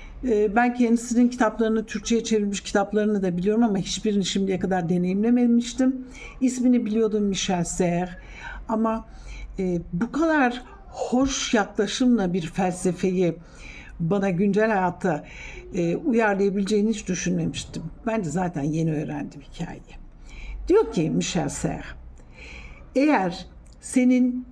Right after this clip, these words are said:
bir ekmeğin, benimse bir euron varsa, ben euromla senin ekmeğini satın alırsam,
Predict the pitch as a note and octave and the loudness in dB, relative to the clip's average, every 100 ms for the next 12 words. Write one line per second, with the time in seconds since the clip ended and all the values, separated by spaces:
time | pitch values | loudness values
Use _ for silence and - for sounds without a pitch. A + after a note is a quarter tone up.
0 | - F3 G#3 G3+ D#3+ - D#3+ D3 C#3+ - | -6 -2 2 2 0 -2 -2 -2 -4 -12
1 | - - - - - A#3+ C4+ D4+ B3+ - | -18 -16 -16 -14 -2 2 4 4 2 0
2 | F3 D#3 - - - F3+ C#4 C4+ - - | -2 -4 -12 -12 -4 2 4 4 0 0
3 | A#3 C#4 C4+ B3 E3+ C#3 C3+ - A3+ C4 | 4 6 6 4 2 -2 -4 -2 -2 -4
4 | - - - - - - - - - - | -12 -20 -20 -20 -20 -18 -18 -18 -14 0
5 | - D4+ C4+ D#4+ D4+ G3+ G#3 G3+ C4+ A#3+ | 4 6 6 6 6 4 2 4 4 6
6 | B3+ C4+ - G3+ F#3 F3+ C4 A#3+ F#3+ E3 | 4 2 2 2 2 2 2 2 0 -2
7 | - G#3+ B3 B3 - F3+ G#3 | 0 2 2 0 -2 0 -2